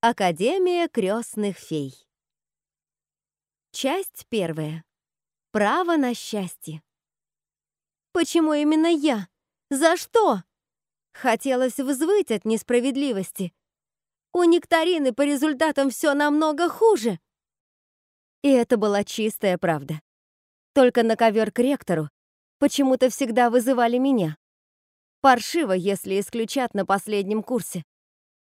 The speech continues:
Да ещё и перед самым дипломом. Это ведь не просто крылья отберут, а оставят ни с чем, одну, в человеческом мире,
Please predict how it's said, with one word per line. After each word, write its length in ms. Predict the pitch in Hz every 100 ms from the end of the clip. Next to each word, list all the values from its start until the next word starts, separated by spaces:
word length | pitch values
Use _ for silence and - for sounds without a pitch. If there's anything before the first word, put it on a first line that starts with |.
| _ _ _ _ _ -
Да 140 | 262
ещё 340 | 262 - 294
и 40 | 262
перед 260 | 269 254 -
самым 380 | 285 254 247
дипломом. 640 | 220 262 226 185 160 160 151 _ _ _ _ _ _ _ _ _ _ _
Это 240 | 311 285 269
ведь 180 | 240
не 160 | 233 254
просто 440 | 240 240 254 294
крылья 460 | 285 370 311 208 196
отберут, 460 | 175 220 190 - - _ _ _ _ -
а 140 | 247
оставят 420 | 226 247 226 233
ни 140 | 247 254
с 60 |
чем, 360 | - 349 294 190
одну, 460 | - 226 240 330 196 - _ _ _ _ _
в 80 | -
человеческом 840 | - 269 233 254 - 262 - 254 262
мире, 320 | 277 214 170